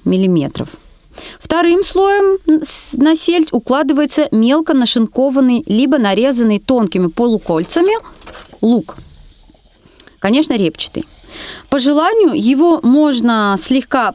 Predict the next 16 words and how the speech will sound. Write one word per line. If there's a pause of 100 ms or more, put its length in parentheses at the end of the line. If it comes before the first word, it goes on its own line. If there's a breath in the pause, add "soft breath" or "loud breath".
промариновать,
обдав
кипятком (280)
и
замочив
на
пятнадцать-двадцать
минут
в
уксусе. (680 loud breath)
Третьим
с-,
слоем (420)
идет
отваренный
картофель,